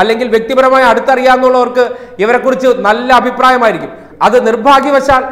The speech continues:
ഈ പോഴന്മാർക്ക് പറഞ്ഞാൽ മനസ്സിലാകില്ല എന്നേ ഉള്ളൂ. അതുകൊണ്ട് എന്തായിരുന്നാലും ഈ വിഷയത്തിൽ ഇപ്പോൾ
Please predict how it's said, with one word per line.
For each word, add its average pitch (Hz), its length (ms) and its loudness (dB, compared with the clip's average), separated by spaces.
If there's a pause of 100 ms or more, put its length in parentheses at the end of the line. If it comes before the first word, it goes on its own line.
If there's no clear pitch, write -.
(240)
ഈ 247 40 -4 (100)
പോഴന്മാർക്ക് 254 640 2
പറഞ്ഞാൽ 247 320 0 (100)
മനസ്സിലാകില്ല 254 500 0 (120)
എന്നേ 240 220 0
ഉള്ളൂ. 175 140 -4 (340)
അതുകൊണ്ട് 247 340 0
എന്തായിരുന്നാലും 269 500 0 (380)
ഈ 302 40 2 (120)
വിഷയത്തിൽ 147 340 -4 (400)
ഇപ്പോൾ 262 240 2